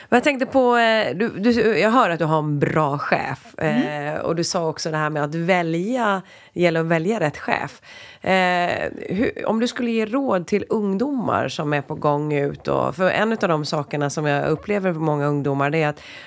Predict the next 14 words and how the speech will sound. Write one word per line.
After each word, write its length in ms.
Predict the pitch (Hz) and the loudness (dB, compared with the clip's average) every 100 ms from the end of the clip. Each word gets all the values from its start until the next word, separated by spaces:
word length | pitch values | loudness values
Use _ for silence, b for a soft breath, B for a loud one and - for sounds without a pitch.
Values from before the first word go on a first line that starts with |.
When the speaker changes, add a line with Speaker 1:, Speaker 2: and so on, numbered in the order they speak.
| B | B
Speaker 1:
de 160 | 170 | 2
upplever, 320 | 170 160 147 143 | 2 2 0 2
"Ja, 80 | |
men 80 | 156 | 2
jag 60 | 160 | 2
måste 220 | 160 - | 0 -2
ha 20 | 139 | -6
första 400 | - 175 - 180 | -4 -4 0 2
jobbet, 260 | 165 156 | 2 0
det 60 | 143 | 0
måste 220 | 143 - | -2 -2
vara 120 | 127 | -4
rätt 440 | 131 - 220 - 185 | -2 -2 -2 -2 0
jobb 420 | 175 180 170 | 2 2 0